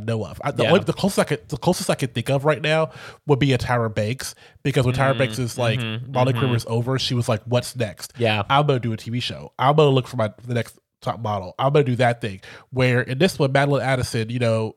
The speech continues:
Speaker 1: after her supermodel days were over, she's like, "What can I do next?" And her thing was, "I'm gonna start a luxury
Speaker 2: Makeup brand.
Speaker 1: makeup brand." Uh, and
Speaker 2: Just
Speaker 1: we
Speaker 2: to show
Speaker 1: all
Speaker 2: people that I can do it.
Speaker 1: Right. And we all know Kim Cattrall. We all know who she is. Like,
Speaker 2: Mm.
Speaker 1: we all know Sex and
Speaker 2: Fierce
Speaker 1: the City.
Speaker 2: queen.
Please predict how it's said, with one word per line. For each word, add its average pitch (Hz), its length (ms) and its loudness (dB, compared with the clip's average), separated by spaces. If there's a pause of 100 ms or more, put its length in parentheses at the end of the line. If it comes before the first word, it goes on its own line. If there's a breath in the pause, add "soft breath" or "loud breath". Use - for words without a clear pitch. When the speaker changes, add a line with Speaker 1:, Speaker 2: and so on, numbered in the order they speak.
(120)
Speaker 1:
after 123 280 0
her 120 120 0
supermodel 123 400 -4
days 113 160 -6
were 110 120 -8
over, 131 200 -2
she's 127 140 -6
like, 110 100 -4
"What 135 180 0
can - 120 -4
I - 40 2
do 143 140 -2
next?" - 500 -8 (240 loud breath)
And 123 160 2
her 123 500 2
thing 170 220 2
was, 120 440 2
"I'm 135 140 0
gonna 143 120 6
start 123 240 2
a 117 60 -2
luxury 117 800 -4 (320)
Speaker 2:
Makeup 113 360 -2
brand. 107 180 2
Speaker 1:
makeup 123 340 2
brand." - 320 -8 (600 loud breath)
Uh, 127 300 2
and 151 60 0
Speaker 2:
Just 175 120 6
Speaker 1:
we - 60 -
Speaker 2:
to 165 60 4
show 160 60 6
Speaker 1:
all 170 60 2
Speaker 2:
people 151 260 4
that 120 100 8
I 117 40 6
can 104 180 -6
do 62 200 -8
it. - 200 -14
Speaker 1:
Right. 120 220 -2
And 185 100 2
we 233 80 0
all 175 140 6
know - 80 2
Kim - 160 -4
Cattrall. 92 400 -4
We 143 100 4
all 143 80 6
know 123 80 4
who 113 100 4
she 98 220 -6
is. - 260 -12
Like, 107 140 0
Speaker 2:
Mm. 110 120 -4
Speaker 1:
we 127 60 0
all 127 140 2
know 113 300 0
Sex - 80 -8
and 170 80 4
Speaker 2:
Fierce 175 140 4
Speaker 1:
the 120 60 -2
City. 120 140 -2 (440)
Speaker 2:
queen. 117 100 -10